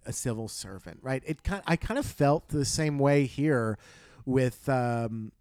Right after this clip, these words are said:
<clears throat> like, Angela having the childhood friend of Cowpod,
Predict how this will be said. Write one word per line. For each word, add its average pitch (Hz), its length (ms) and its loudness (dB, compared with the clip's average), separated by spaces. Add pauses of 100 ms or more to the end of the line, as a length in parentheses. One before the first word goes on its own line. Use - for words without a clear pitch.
<clears throat> 160 520 -2 (120)
like, 165 260 2
Angela 151 560 0
having 135 300 0
the 123 80 -4
childhood 120 520 -2
friend 131 680 0 (360)
of 120 440 -2
Cowpod, 123 960 2